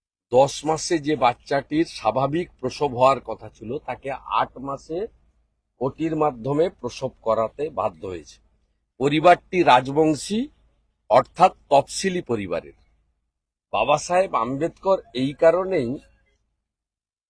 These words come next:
কি ভারতবর্ষের সংবিধানে তফসিলি জাতি উপজাতিদের অধিকার দিয়ে গেছিলেন?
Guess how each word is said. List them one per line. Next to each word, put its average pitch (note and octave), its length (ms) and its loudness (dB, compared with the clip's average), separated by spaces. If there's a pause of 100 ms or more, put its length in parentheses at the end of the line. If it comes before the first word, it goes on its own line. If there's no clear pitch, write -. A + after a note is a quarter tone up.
(140)
কি E3+ 160 2
ভারতবর্ষের C#3 680 -2
সংবিধানে D3 680 0
তফসিলি C3+ 520 -4
জাতি C3 340 0
উপজাতিদের C#3 680 -6
অধিকার C3 400 -6
দিয়ে C3 220 -6
গেছিলেন? D3+ 440 -12